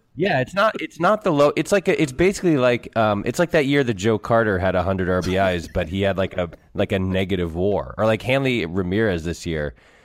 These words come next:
you know, has, like, had twenty-three home runs and, like, I don't know, eighty R B Is, but he had a negative offensive war because he, he just, he hit fourth all year and was kinda terrible. So that's, that's the key to that remark is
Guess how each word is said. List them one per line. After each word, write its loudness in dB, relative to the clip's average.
you -6
know, 0
has, -2
like, -2
had -4
twenty-three -4
home -2
runs -2
and, -8
like, -6
I -4
don't -6
know, -6
eighty -8
R -6
B -8
Is, -6
but -8
he -6
had 0
a -2
negative -2
offensive -6
war -4
because -8
he, -6
he -4
just, -2
he -2
hit 0
fourth -2
all 0
year -2
and -6
was -10
kinda -8
terrible. -4
So 0
that's, -2
that's 0
the -4
key -6
to 0
that -4
remark -2
is -6